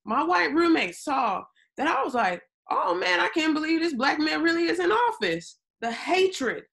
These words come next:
that they looked at me was one that I know that you are familiar with seeing.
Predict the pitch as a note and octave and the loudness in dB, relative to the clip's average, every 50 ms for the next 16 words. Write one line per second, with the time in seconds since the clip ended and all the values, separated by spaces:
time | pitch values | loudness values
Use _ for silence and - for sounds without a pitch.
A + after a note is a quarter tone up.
0 | _ _ - A3 A3 A3 B3+ D4+ E4+ D#4 C#4+ C#4+ D4+ E4 D#4+ - - - - - | _ _ -8 -8 -6 -4 -2 -2 0 2 2 2 2 0 -2 -2 -2 0 0 0
1 | - D#4+ E4 F4+ F4+ F4 F4+ G4+ G4+ G4 G4 - _ _ _ _ _ _ _ _ | 0 0 0 0 0 0 -2 -2 -4 -6 -8 -12 _ _ _ _ _ _ _ _
2 | _ - A#3 C4 B3+ A#3+ A#3+ C#4 D#4+ D#4+ E4 D#4+ D4+ C#4+ B3+ - C4+ C4+ C4+ C#4 | _ -4 -2 -2 -2 -2 -2 0 2 2 2 2 2 0 -2 -2 -2 -2 0 2
3 | C4+ C4 C4+ C4+ C#4+ D4+ D#4 D#4 D4+ C#4 C4 A#3 G#3+ G#3 A#3 A3 - A3+ A#3+ B3 | 2 2 4 2 4 4 4 4 4 4 2 0 -2 -4 -6 -6 -6 -6 -6 -6
4 | B3 G#3 A#3 A3+ G#3+ - A3 G#3+ A3 A3 A3+ A#3 A3+ G3+ G3 F3 E3+ F3 - - | -4 -2 -4 -4 -4 -6 -6 -4 -4 -4 -4 -4 -4 -6 -6 -8 -10 -12 -8 -6
5 | B3+ A3+ G#3+ E3 - - | -4 -4 -4 -4 -8 -14